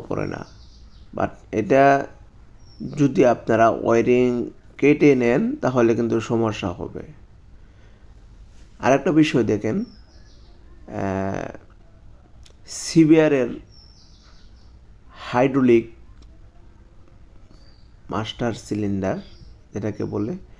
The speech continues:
খুব ভালো লাগতেছে দেখতে আমার কাছে। তা আপনাদের কাছে কেমন লাগে আসলে কমেন্টে জানাবেন। But দেখতে অনেক ভালো লাগতেছে। সিবিআরের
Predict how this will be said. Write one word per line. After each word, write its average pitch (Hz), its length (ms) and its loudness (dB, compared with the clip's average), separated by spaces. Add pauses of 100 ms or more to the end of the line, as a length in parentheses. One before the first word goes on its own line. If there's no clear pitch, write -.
(480)
খুব 147 200 0
ভালো 110 180 4 (100)
লাগতেছে 131 380 -4
দেখতে 101 320 -6
আমার 104 220 -4
কাছে। 113 280 -8 (280)
তা - 60 -18 (100)
আপনাদের - 320 -4
কাছে 160 260 -6
কেমন 170 240 -4 (100)
লাগে 147 220 -2 (340)
আসলে 117 300 -2 (240)
কমেন্টে 123 440 0
জানাবেন। 110 360 -2 (880)
But 101 120 -2 (120)
দেখতে 107 240 -4 (120)
অনেক 120 180 -2
ভালো 101 260 -2
লাগতেছে। 107 440 -8
সিবিআরের 113 640 -2